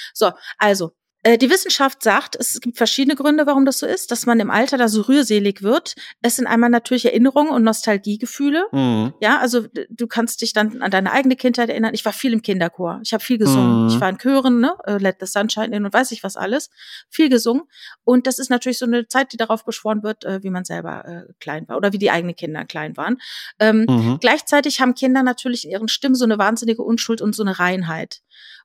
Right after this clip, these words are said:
Speaker 1: Und das ist ja, ne, in unserer abgefuckten Welt, man ist ja mit allen Wassern gewaschen, ne? Man ist ja in drei-, zwei-, drei-, vierfacher Ebene.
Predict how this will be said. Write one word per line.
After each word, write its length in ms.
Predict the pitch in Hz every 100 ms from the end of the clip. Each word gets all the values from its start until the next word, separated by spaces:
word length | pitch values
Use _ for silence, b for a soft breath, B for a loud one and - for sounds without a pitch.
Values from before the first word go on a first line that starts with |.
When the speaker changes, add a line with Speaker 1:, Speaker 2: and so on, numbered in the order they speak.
| -
Speaker 1:
Und 440 | 202 202 202 - b b -
das 200 | 220 -
ist 160 | -
ja, 180 | 220 208
ne, 160 | 202 247
in 100 | 196
unserer 260 | 180 -
abgefuckten 460 | - - - - 170
Welt, 300 | 165 175 175
man 120 | 165
ist 120 | 170
ja 80 | 175
mit 100 | 170
allen 160 | 175 185
Wassern 260 | 185 185
gewaschen, 580 | 185 185 196 - 190 185
ne? 140 | 202
Man 160 | 247 214
ist 120 | 208
ja 100 | 196
in 100 | 180
drei-, 220 | 190 180
zwei-, 240 | - - 190
drei-, 220 | - 190
vierfacher 420 | - 254 226 -
Ebene. 400 | 202 202 208 202